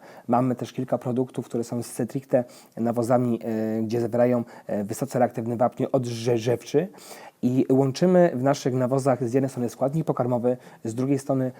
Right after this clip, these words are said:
pewne ekstrakty roślinne, ekstrakty biostymulacyjne. Jak pani ocenia rolę biostymulatorów, takich ekstraktów we współczesnym, y, rolnictwie?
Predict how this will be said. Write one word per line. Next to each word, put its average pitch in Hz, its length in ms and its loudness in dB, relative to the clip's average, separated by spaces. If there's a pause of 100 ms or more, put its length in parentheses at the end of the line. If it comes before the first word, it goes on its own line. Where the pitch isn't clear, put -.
(100)
pewne 123 280 -2
ekstrakty 143 640 2
roślinne, 127 580 0
ekstrakty - 480 2
biostymulacyjne. 123 1080 -2 (380)
Jak 156 200 8
pani 208 300 4
ocenia 117 500 4
rolę 127 340 6
biostymulatorów, 127 880 4
takich - 380 -6
ekstraktów - 640 4 (200)
we 123 80 4
współczesnym, 120 680 -4 (500)
y, 107 40 -6
rolnictwie? 113 600 -2